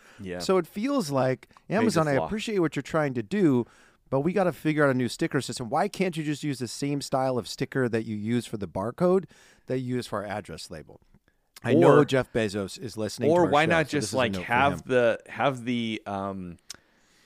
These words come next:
Speaker 1: the, uh, whatever your address is, like, laser printed quickly onto the cardboard? Then we don't
Speaker 2: Thank
Speaker 1: even
Speaker 2: you.
Speaker 1: need to deal with stickers. I'm sure there's the
Speaker 2: There's gotta be a
Speaker 1: technology.
Speaker 2: way.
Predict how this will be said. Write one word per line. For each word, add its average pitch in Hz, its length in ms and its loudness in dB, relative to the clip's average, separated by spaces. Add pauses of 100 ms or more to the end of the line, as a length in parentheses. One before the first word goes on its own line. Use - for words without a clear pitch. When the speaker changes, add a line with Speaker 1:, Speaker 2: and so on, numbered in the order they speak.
(120)
Speaker 1:
the, 101 520 -2
uh, 95 340 -8 (560)
whatever 117 300 2
your 110 220 0
address 123 400 -2
is, 104 160 -4
like, 107 340 -6
laser 120 460 -2
printed 117 600 -6
quickly 127 500 -2
onto 117 520 -4
the 101 260 -6
cardboard? 104 600 -4 (540)
Then 131 100 -2
we 147 80 -2
don't 135 140 2
Speaker 2:
Thank 127 140 -2
Speaker 1:
even 123 100 0
Speaker 2:
you. 123 160 2
Speaker 1:
need 120 60 0
to 110 60 -4
deal 151 280 0
with 135 100 -4
stickers. - 540 -14 (420)
I'm 110 100 -12
sure 214 260 4
there's 143 260 0
the - 60 -12
Speaker 2:
There's 117 180 -2
gotta 160 240 4
be 143 60 2
a 98 160 -2
Speaker 1:
technology. 92 80 -4
Speaker 2:
way. 95 340 -4